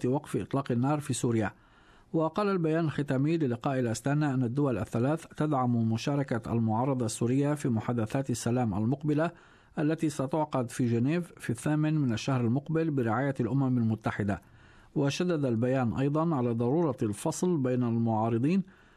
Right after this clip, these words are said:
الذين وصفهم بالمعتدلين وعناصر تنظيم داعش وجبهة فتح الشام النصرة سابقًا. سفير سوريا في الأمم المتحدة بشار الجعفري الذي ترأس وفد النظام دعا كافة فصائل المعارضة للانضمام إلى اتفاقية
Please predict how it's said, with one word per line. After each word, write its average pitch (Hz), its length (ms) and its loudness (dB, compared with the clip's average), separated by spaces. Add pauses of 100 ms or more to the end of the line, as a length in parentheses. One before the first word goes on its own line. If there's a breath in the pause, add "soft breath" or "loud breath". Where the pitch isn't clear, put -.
(160 loud breath)
الذين 160 360 2
وصفهم 120 760 0
بالمعتدلين 123 840 2 (100)
وعناصر 147 720 0
تنظيم 123 500 0
داعش 139 400 -2
وجبهة 127 480 0
فتح - 300 -6
الشام 147 460 -2
النصرة 127 520 0
سابقًا. 107 540 -2 (960 soft breath)
سفير 175 520 0
سوريا 160 480 0
في 165 100 -6
الأمم 139 220 2
المتحدة 143 640 0
بشار 127 440 -2
الجعفري 139 580 0
الذي 123 240 0
ترأس 127 520 -4
وفد 120 460 0
النظام 117 500 2 (420 loud breath)
دعا 165 360 0
كافة 160 380 -4
فصائل 117 720 -2
المعارضة 127 760 2
للانضمام 131 680 2
إلى 120 200 0
اتفاقية 139 640 -2